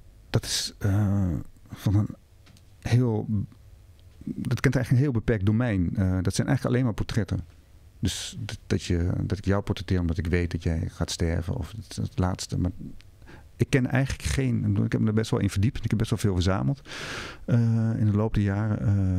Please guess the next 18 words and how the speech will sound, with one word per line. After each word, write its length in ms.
Eh, 60
qua 160
beeldmateriaal, 760
eh, 360
de 80
scènes 460
die 100
zijn 160
pas 160
geschilderd 500
en 100
getekend, 640
nou, 140
vooral 200
getekend, 540
na 260
de 80
bevrijding. 640